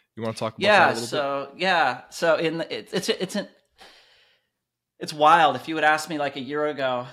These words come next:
Speaker 2: today, if that acquisition would have happened in that merger, I would have said, "No way."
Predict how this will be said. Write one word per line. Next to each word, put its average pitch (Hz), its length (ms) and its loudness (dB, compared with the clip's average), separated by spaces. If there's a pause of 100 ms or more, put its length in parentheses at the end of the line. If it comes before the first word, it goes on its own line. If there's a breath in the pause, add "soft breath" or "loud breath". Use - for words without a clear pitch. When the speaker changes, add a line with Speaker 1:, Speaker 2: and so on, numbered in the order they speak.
Speaker 2:
today, 135 640 -2
if 123 220 -10
that 123 320 -2
acquisition 131 520 -6
would 123 100 -4
have 120 80 -4
happened 123 580 -4
in 113 200 -12
that 117 180 -10
merger, 123 340 -6
I 107 100 -6
would 110 140 -8
have 110 120 -12
said, 107 320 -8 (260)
"No 120 200 -6
way." 110 460 -12